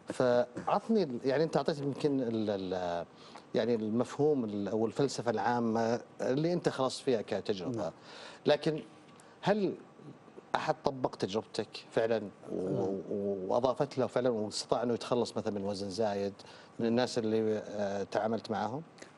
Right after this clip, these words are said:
Speaker 2: بالفعل، أولًا أنا مطبق على نفسي، والباب السادس هو رحلتي من الإكس لارج للميديوم،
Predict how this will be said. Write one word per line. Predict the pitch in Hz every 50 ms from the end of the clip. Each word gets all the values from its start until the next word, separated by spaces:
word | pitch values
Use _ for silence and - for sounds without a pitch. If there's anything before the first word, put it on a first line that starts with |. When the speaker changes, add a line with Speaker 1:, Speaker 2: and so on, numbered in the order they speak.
| - - -
Speaker 2:
بالفعل، | 147 156 139 151 147 139 143
أولًا | 165 190 190 185 185
أنا | 180 175 175 170
مطبق | 165 160 - 175 156 135 127 123 127 131
على | 131 143 151
نفسي، | 139 - - 147 151
والباب | 147 139 131 127 143 147 131
السادس | 117 - - 156 151 139 120 - -
هو | 139 139
رحلتي | 143 147 131 135 123 - 127
من | 127
الإكس | 127 135 139 - - -
لارج | 131 143 143 135 113 110
للميديوم، | 120 120 120 123 127 117 95 101 101 104 123